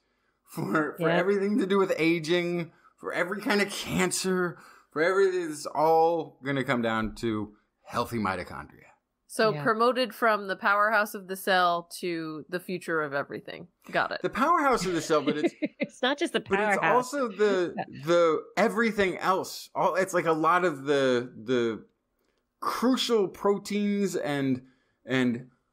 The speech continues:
Speaker 2: It has
Speaker 1: uh,
Speaker 2: genetic
Speaker 1: regulatory
Speaker 2: information, right?
Speaker 1: R N A.
Speaker 2: There's, yeah, there's a whole bunch of
Speaker 1: All
Speaker 2: cool
Speaker 1: of that is really dependent on a healthy
Speaker 3: Yes.
Speaker 1: functioning mitochondria, which has this amazing ability to heal with the introduction of, of, uh,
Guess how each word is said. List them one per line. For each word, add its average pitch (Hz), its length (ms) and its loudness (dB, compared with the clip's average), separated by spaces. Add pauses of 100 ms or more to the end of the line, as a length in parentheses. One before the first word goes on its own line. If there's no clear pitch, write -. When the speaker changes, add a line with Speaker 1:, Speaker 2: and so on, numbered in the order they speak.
(100)
Speaker 2:
It - 60 -14
has 285 140 -2
Speaker 1:
uh, - 60 -2
Speaker 2:
genetic 185 360 2
Speaker 1:
regulatory 190 800 2
Speaker 2:
information, - 20 0
right? - 0 -
Speaker 1:
R 175 140 4
N 175 180 4
A. 208 540 2
Speaker 2:
There's, 185 120 -10 (300)
yeah, 285 140 -6
there's 156 180 -10
a 165 60 -4
whole 233 160 -6
bunch 277 200 0
of 262 60 0
Speaker 1:
All 277 100 -6
Speaker 2:
cool 277 80 2
Speaker 1:
of 233 40 -2
that 226 160 2
is 190 220 -4
really 208 580 -2 (640)
dependent 202 520 0
on 170 380 0 (480)
a 151 140 -4
healthy 165 260 0
Speaker 3:
Yes. 151 100 0
Speaker 1:
functioning 156 360 -6
mitochondria, 143 640 0 (220)
which 254 280 -2
has 269 300 0
this 240 160 -2
amazing 226 580 0
ability 190 560 -2
to 190 240 -6
heal 220 640 -2 (640)
with 196 160 -2
the 208 140 -2
introduction 170 480 -2
of, 131 200 -6 (240)
of, 127 440 -4
uh, 117 260 -2